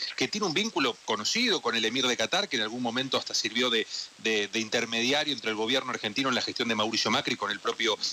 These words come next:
eh, país, eh, eh, árabe. Eh, ¿está metido de alguna manera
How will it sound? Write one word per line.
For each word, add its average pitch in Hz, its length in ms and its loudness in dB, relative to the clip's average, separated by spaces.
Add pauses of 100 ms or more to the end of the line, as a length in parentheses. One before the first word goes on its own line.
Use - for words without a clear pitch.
(140)
eh, 104 120 0
país, 117 480 0
eh, 104 260 2 (320)
eh, 120 140 2
árabe. 107 320 0 (260)
Eh, 123 240 2 (160)
¿está 254 380 0
metido 208 480 0
de 151 60 2
alguna 143 340 0
manera 170 500 2